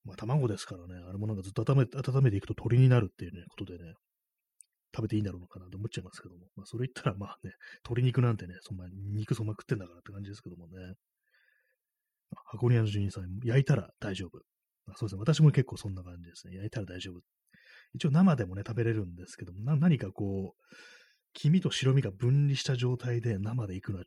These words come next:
ちょっとね、嫌ですね。なんかね、あれは。それはね、あれ、あの、ロッキーみたいなことはしたことないですね。卵かけご飯はあの、溶いてますからね、ちゃんとね、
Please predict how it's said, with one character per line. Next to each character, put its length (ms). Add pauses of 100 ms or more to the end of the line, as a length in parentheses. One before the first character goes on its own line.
(180)
ち 80
ょ 60
っ 40 (400)
と 100
ね、 140 (340)
嫌 260
で 80
す 160
ね。 60
な 100
ん 20
か 160
ね、 100
あ 120
れ 80
は。 280 (580)
そ 140
れ 80
は 60
ね、 100
あ 140
れ、 160
あ 460
の、 100 (100)
ロ 120
ッ 60
キ 100
ー 20
み 60
た 80
い 20
な 60
こ 60
と 60
は 60
し 80
た 80
こ 60
と 80
な 160
い 60
で 100
す 160
ね。 280 (880)
卵 480
か 220
け 120
ご 100
飯 120
は 80
あ 20
の、 80
溶 160
い 60
て 80
ま 100
す 60
か 100
ら 120
ね、 100
ち 80
ゃ 40
ん 40
と 80
ね、 80